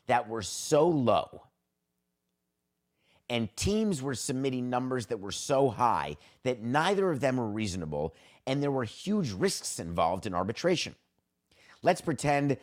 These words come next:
that Luis Arraez wanted to get paid twelve million dollars. In the old days, he would have submitted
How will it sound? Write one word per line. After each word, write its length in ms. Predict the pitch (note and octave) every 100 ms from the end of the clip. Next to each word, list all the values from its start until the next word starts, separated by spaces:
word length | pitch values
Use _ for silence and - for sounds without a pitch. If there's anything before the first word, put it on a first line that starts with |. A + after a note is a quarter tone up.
| _
that 200 | - B2+
Luis 320 | G#2+ B2 D3 -
Arraez 500 | B2+ G2 G2 A2+ F2
wanted 300 | G#2 A2 G#2
to 60 |
get 240 | G2+ A2 -
paid 400 | A2 G2+ G2 - _
twelve 320 | - B2 A2 G2+
million 300 | G2+ G2 F#2
dollars. 500 | D2 - - - - _ _ _ _ _ _ _ _
In 80 | C#3+
the 120 | D#3
old 220 | F3 A3
days, 320 | D#3 C#3+ D3+ -
he 160 | E3
would 140 | G3 E3+
have 120 | A#2+
submitted 480 | - B2+ C3 C3+